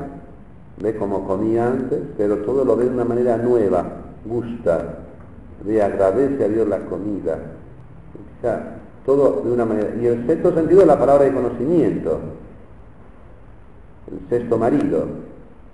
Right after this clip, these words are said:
El que ahora tienes tampoco es tuyo, tampoco lo utilizas. Cinco que no utilizas, cinco sentidos, que los utilizas mal, y el sexto sentido que ni siquiera sabes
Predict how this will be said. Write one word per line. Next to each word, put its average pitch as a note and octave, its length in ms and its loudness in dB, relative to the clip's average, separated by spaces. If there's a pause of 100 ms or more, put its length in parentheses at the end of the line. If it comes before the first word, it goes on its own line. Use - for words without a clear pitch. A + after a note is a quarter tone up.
(220)
El D2+ 120 -10
que - 140 -4
ahora B2+ 240 4
tienes C3 260 2
tampoco G2+ 320 0
es - 140 -4
tuyo, G2+ 380 2
tampoco A#2 300 -2
lo A#2+ 100 4
utilizas. B2+ 580 2
Cinco D3 280 4
que C3+ 100 0
no D#3+ 120 4
utilizas, E3+ 560 4
cinco C3+ 200 0
sentidos, D#3+ 580 2 (800)
que - 60 -10
los F#2+ 180 -2
utilizas C#3 460 4
mal, F#3+ 520 4 (380)
y G2 60 -6
el G2 140 -6
sexto C3 280 0
sentido D3+ 360 4
que A2+ 100 0
ni A2+ 100 0
siquiera A#2 400 2
sabes C3+ 180 4